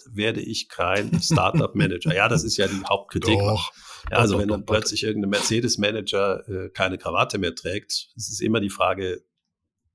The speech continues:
Speaker 1: wie tickt der? Und ganz wichtig, der ist ja höchst erfolgreich in seinem
Speaker 2: Mhm.
Speaker 1: heutigen Geschäft.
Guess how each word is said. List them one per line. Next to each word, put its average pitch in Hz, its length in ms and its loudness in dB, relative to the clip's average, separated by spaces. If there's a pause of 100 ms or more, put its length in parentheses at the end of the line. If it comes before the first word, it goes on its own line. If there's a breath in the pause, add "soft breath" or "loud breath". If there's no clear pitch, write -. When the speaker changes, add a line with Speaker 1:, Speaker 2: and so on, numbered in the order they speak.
(140)
Speaker 1:
wie 104 220 2
tickt 135 260 0
der? 85 100 2
Und 98 120 -4
ganz 156 240 4
wichtig, - 400 -4 (1080 soft breath)
der 123 160 4
ist - 220 0
ja 120 140 2
höchst 147 360 0
erfolgreich - 800 0 (480)
in 113 140 6
seinem 98 300 0
Speaker 2:
Mhm. 101 40 2
Speaker 1:
heutigen 92 320 2
Geschäft. - 500 -10